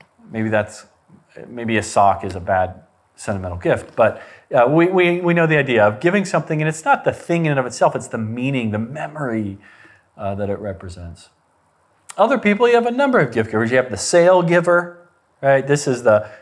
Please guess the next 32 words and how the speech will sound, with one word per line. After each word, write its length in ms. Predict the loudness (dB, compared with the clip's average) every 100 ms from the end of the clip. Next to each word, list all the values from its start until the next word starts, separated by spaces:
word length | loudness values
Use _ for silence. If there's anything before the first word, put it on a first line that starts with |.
| -2
it 80 | 0
was 180 | 2 4
on 240 | 2 2
sale, 420 | 0 4 4 4
and 120 | 0
so 240 | 2 2 4
that's 280 | 2 0 0
why 180 | 2
you 100 | 2
have 320 | 2 2 4 2
it. 200 | -2 -12 -20 -20 _ _ _
Uh, 200 | -4 -2
you 220 | -2 -4
have 360 | 2 2 2 2
the, 300 | 4 4 2 -16 -20 -4
that's 360 | 0 0 0 -2
not 220 | -2 0
so 160 | 0
much 240 | 2 2 2
a, 320 | 2 2 -6 _ _
that's 260 | 0 0 2
not 220 | 0 0
just 320 | 2 2 2
a 80 | -2
gift 400 | 0 -2 -2 -10 _ _
from 540 | _ -6 2 4 4 2
me, 220 | 0 0
it's 160 | -2
a 40 | -2
gift 280 | 0 0 -4
for 580 | -20 _ 4 6 4
me 400 | 2 -2 -4 -10